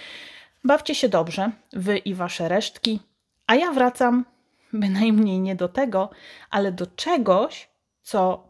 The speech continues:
pewnie również za jakiś czas pojawi się w filmie specjalnie dla was. I tu będzie małe P S. Chyba nigdy w życiu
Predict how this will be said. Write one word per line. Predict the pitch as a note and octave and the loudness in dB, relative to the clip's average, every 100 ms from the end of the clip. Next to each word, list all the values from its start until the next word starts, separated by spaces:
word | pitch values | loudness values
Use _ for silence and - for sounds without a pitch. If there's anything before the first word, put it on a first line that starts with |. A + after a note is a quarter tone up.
| - | -4
pewnie | G#3+ G3 F3 | -2 -2 -2
również | F#3 A#3 A#3+ A3 | 0 2 2 0
za | G3 F3+ | -4 -4
jakiś | F3+ F3+ F3+ | -4 -6 -12
czas | - E3+ F3+ | -8 -10 -10
pojawi | - F3+ F3 E3 E3+ | -8 -4 -4 -4 -8
się | - E3+ | -6 -6
w | |
filmie | - - F3+ D#3+ D#3+ E3 | -8 -8 -4 -2 -4 -6
specjalnie | - G3+ - D3+ D3+ E3 | -10 -10 -8 -8 -6 -6
dla | E3 D#3+ | -6 -6
was. | C#3+ A#2 - - _ _ _ _ - - - - - - | -6 -10 -16 -20 _ _ _ _ -20 -20 -20 -20 -6 0
I | D4 | 2
tu | C#4 | 2
będzie | A3+ G#3 F#3+ | 2 2 0
małe | F#3 E3+ D#3+ | 0 -2 -2
P | - E3 | -6 -2
S. | A3+ D4+ - - _ _ _ _ | -2 -2 -6 -16 _ _ _ _
Chyba | - - A#3+ G3+ F#3+ | -12 0 2 2 0
nigdy | F#3 B3+ D4 F4 | 2 2 0 -4
w | C4 | -4
życiu | F#3+ D#3+ - - | -4 -6 -10 -14